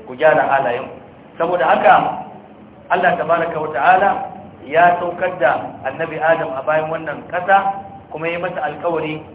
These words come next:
na aiko masa da shari'a, shine tauhidi, shine shari'ar da ƴaƴan Annabi Adam za su kasance akai, tabbata har zuwa tashin alkiyama. Duk wanda ya bar wannan tafarki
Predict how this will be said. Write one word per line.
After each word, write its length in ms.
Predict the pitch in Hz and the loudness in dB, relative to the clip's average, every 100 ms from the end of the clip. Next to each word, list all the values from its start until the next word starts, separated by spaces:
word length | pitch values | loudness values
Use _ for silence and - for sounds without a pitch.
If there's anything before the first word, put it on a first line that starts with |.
| - - 143 | -20 -18 -2
na 320 | 160 160 160 160 | 0 2 -2 -2
aiko 380 | 175 170 170 170 | -4 -4 -8 -8
masa 240 | 170 156 | -10 -10
da 80 | 131 123 | -14 -14
shari'a, 320 | 139 151 127 - | -8 -6 -6 -10
shine 280 | 151 151 131 | -16 -16 -16
tauhidi, 520 | 120 117 180 170 160 - - - - - | -16 -16 -14 -14 -14 -16 -20 -20 -20 -14
shine 400 | 170 170 160 151 - - - | -8 -6 -6 -8 -12 -20 -14
shari'ar 320 | 151 175 170 156 | -10 -6 -6 -8
da 60 | 160 | -2
ƴaƴan 360 | 185 196 196 180 | 2 2 2 -2
Annabi 320 | 165 165 160 | -6 -6 -4
Adam 400 | 156 175 170 156 | 0 0 0 -2
za 200 | 156 156 | -2 -2
su 60 | 160 | -6
kasance 400 | 160 156 143 147 156 | -12 -12 -14 -12 -14
akai, 240 | 143 160 143 | -12 -12 -12
tabbata 320 | 135 147 139 | -10 -10 -8
har 80 | 160 | -6
zuwa 200 | 160 143 | -4 -4
tashin 240 | 139 135 131 | -4 -8 -10
alkiyama. 460 | 117 113 117 117 - - - - | -16 -10 -8 -8 -12 -20 -20 -14
Duk 100 | 151 | -6
wanda 240 | 175 190 160 | -4 -2 -4
ya 100 | 170 | -2
bar 140 | 185 | -2
wannan 400 | 226 214 175 165 | 2 2 0 -6
tafarki 460 | 175 175 190 - 127 | -8 -6 -6 -6 -14